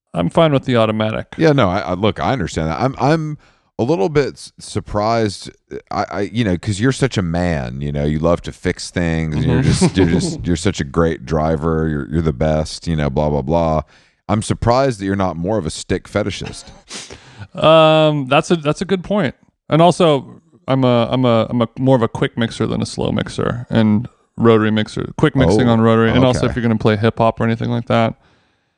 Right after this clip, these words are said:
Speaker 1: that's very difficult on a rotary.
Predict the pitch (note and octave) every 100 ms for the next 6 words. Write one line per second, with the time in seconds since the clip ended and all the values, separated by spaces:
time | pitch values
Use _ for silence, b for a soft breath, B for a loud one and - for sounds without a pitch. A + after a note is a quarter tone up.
0 | _ - - A2 - - - - - A2+
1 | A2 A2 A2 G#2+ - - - - - A#2
2 | E2+ - - - A#2+